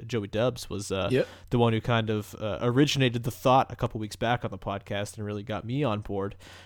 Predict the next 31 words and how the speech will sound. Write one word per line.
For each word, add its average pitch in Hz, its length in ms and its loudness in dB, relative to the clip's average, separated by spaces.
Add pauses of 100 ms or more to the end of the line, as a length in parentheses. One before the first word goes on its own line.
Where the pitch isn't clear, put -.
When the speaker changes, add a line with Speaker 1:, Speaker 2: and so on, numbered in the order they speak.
(120)
Speaker 1:
And 127 560 2
I, 180 640 4 (100)
uh, 180 240 2
am 160 120 2
fully 185 320 8
in 160 60 6
the 147 60 6
tank 135 300 2
for 131 80 -6
the 120 80 -4
small 117 240 4
<laughs> - 0 -
ball 127 240 6
lineup 113 280 2
now, 98 200 -6
man, 92 260 -10
especially 165 800 4 (480)
if 143 460 4 (340)
you 147 240 6
can 120 760 2
sort 127 260 -2
of 113 160 -2
cobble 127 300 4
together 120 320 2
those 113 180 2
in-between 113 460 -2
lineups. 98 480 -4
And 120 100 -2
I 123 60 4
think 202 420 2 (640)
the 147 640 6